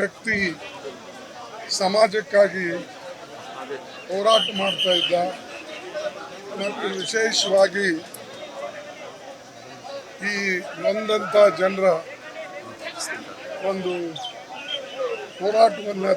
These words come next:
ತೆಗೆದುಕೊಂಡು ಧೈರ್ಯದಿಂದ ಮುಂದೆ ನುಗ್ಗತಕ್ಕಂಥ ಒಬ್ಬ ಪ್ರಾಮಾಣಿಕ ರಾಜಕಾರಣಿ, ಸಾಮಾಜಿಕ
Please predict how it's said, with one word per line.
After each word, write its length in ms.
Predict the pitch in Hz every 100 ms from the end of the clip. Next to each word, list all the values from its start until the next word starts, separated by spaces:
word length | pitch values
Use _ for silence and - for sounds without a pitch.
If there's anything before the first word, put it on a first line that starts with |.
| 190
ತೆಗೆದುಕೊಂಡು 600 | 180 196 190 190 180 175 170 - - - - - - -
ಧೈರ್ಯದಿಂದ 640 | 180 226 220 196 196 190 190 180
ಮುಂದೆ 220 | 202 202 196
ನುಗ್ಗತಕ್ಕಂಥ 680 | 190 165 180 - 180 170 190 - - - - - - - - - - 190
ಒಬ್ಬ 220 | 180 196 185 -
ಪ್ರಾಮಾಣಿಕ 540 | 165 180 208 214 214 - 175
ರಾಜಕಾರಣಿ, 640 | 185 180 196 190 190 190 202 - - - - - - 330 220 - 571 185
ಸಾಮಾಜಿಕ 520 | 175 196 208 196